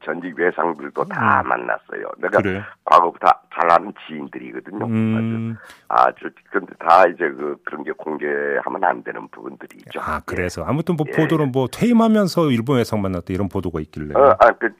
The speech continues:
Speaker 1: 이 하야시 외상은 그 취임한 지가 얼마 안 돼서
Speaker 2: 음.
Speaker 1: 이번에 만났고, 예, 그렇습니다.
Speaker 2: 알겠습니다. 그,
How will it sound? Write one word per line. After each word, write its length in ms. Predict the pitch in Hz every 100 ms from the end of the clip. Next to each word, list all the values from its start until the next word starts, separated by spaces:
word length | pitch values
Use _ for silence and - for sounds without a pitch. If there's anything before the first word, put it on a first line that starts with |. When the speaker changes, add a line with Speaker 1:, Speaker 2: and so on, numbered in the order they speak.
| _ _
Speaker 1:
이 240 | 98 107 98
하야시 420 | - 113 113 -
외상은 560 | 123 123 135 135 120 90
그 200 | - 78 -
취임한 320 | - 104 110 104
지가 160 | 101
얼마 280 | 78 78 78
안 120 | 69
돼서 520 | 76 73 78 67 80
Speaker 2:
음. 560 | 104 101 98 95 95 87 -
Speaker 1:
이번에 280 | 90 87 82
만났고, 540 | 78 65 62 - - 60
예, 100 | - - - - -
그렇습니다. 480 | 52 - - - 113
Speaker 2:
알겠습니다. 560 | 143 151 135 107 95
그, 460 | - 160 151 147